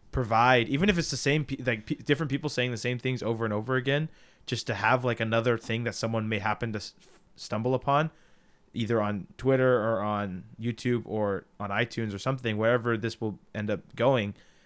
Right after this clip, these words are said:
I think that there's value in that too, just to, like, maybe try and t-, tip the scales back to even, because, uh, there's just so much bad influence that people are hearing all the time now.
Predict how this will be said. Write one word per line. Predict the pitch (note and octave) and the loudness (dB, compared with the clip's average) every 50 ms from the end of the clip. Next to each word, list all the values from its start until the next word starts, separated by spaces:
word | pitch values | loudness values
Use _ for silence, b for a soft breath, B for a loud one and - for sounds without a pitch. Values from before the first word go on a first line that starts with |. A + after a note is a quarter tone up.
| b b b b b b b _ - | b b b b b b b _ -6
I | A2+ | -6
think | A2 A2+ B2 A2+ G2+ - | -2 -2 -2 -4 -2 -6
that | A2 G2+ | -8 -4
there's | - A2 G2+ F#2+ | -4 -4 -4 -2
value | G2+ G2+ G#2 A#2 A#2+ A2+ G2+ | 0 2 2 2 2 2 0
in | G2 G2 | -2 -4
that | G2+ G2 - - | -4 -6 -6 -8
too, | - - A#2+ A2 | -6 -4 -4 -4
just | G2 - G#2+ - - | -4 -6 -8 -10 -8
to, | - G#2+ | -6 -6
like, | G2 F#2+ F2+ F#2 - - _ _ _ _ _ | -4 -4 -6 -8 -12 -16 _ _ _ _ _
maybe | - G#2+ A2 A#2 G2+ A2+ G2+ | -4 -2 -2 0 0 -2 -4
try | - A#2 G#2+ G#2 | -2 -2 -2 -2
and | G2+ G2 - | -2 -4 -8
t-, | - - - - _ | -12 -16 -16 -20 _
tip | - A#2 - - | -10 -10 -10 -8
the | G#2+ | -10
scales | - - - A2 G#2+ G2+ F#2+ | -12 -8 -4 -2 -2 -2 -2
back | - A2+ G#2+ G#2 - | -4 -4 -4 -4 -4
to | - G#2+ | -8 -8
even, | F#2 A2 A2+ A#2+ D#3 E3 D3 | -6 -6 -4 -4 -4 -4 -4
because, | A#2 G#2 - A2+ G2+ G2 F#2+ F#2 - b b b b b b b b b b b b _ _ - | -6 -6 -6 -4 -6 -6 -6 -8 -12 b b b b b b b b b b b b _ _ -8
uh, | G2 F#2+ F#2+ F#2 F#2+ | -8 -6 -6 -8 -6
there's | G2 G#2+ G#2+ G#2 F#2+ | -4 -2 -2 -2 -4
just | - A#2 G#2+ - | -6 -6 -6 -4
so | - - A#2 A#2 | -2 -2 -2 0
much | A2 G#2+ F#2+ - - | -2 -4 -6 -6 -6
bad | A#2 G#2 G2+ G2+ G2+ F#2+ F2 - _ | -4 -2 -2 -2 -4 -6 -8 -14 _
influence | - A#2+ A#2 A2 - A2 G#2+ G2+ - - | -8 -8 -8 -6 -4 -4 -4 -4 -4 -6
that | G#2 - - - _ _ _ _ | -8 -8 -8 -14 _ _ _ _
people | - B2 - - A2+ | -6 -6 -4 -2 -4
are | G#2 G2 | -4 -2
hearing | F#2 A2 A2 G#2+ G2+ G2+ | -4 -4 -4 -4 -4 -4
all | G2 G2 G2 | -6 -6 -6
the | G2 F2+ | -8 -8
time | - G#2 G2+ G2 F#2+ | -8 -8 -8 -6 -6
now. | F#2 F#2 F#2 F#2+ | -8 -10 -12 -14